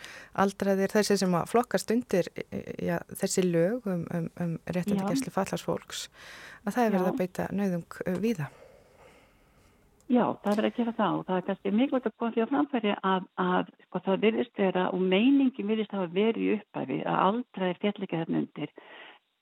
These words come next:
Speaker 2: en það er bara ekkert sem undanskilur aldraða, eh, hvorki þessum lögum eða öðrum og, og þess vegna er það, er þetta alveg óásættanlegt að það sé, það sé, ástandið sé ennþá svona gagnvart,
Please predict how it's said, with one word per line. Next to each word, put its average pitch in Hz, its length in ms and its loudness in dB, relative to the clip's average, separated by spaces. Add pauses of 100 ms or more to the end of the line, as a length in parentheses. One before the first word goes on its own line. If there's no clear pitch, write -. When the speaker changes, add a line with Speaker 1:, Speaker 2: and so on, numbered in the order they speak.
Speaker 2:
en 170 160 4 (400)
það 185 300 2
er 247 180 -2
bara 180 200 -2
ekkert - 260 -14
sem - 180 -2
undanskilur 151 640 -6
aldraða, 143 640 -8 (180)
eh, 165 160 -6
hvorki 180 240 -2
þessum 170 320 0
lögum 214 320 2
eða 156 260 -2 (100)
öðrum 196 360 -2 (840)
og, 165 340 2
og 165 400 0 (560)
þess 190 240 -2
vegna - 320 -2
er 160 160 0
það, 160 240 -4 (120)
er 175 200 6
þetta 160 240 -2
alveg 165 240 0
óásættanlegt 165 880 -4
að 165 140 -10
það 156 160 -6
sé, 165 180 -2 (760)
það 151 260 -4
sé, - 260 0 (400)
ástandið 156 360 -4
sé 170 120 -2
ennþá 160 200 -4
svona 220 240 -2
gagnvart, - 400 -8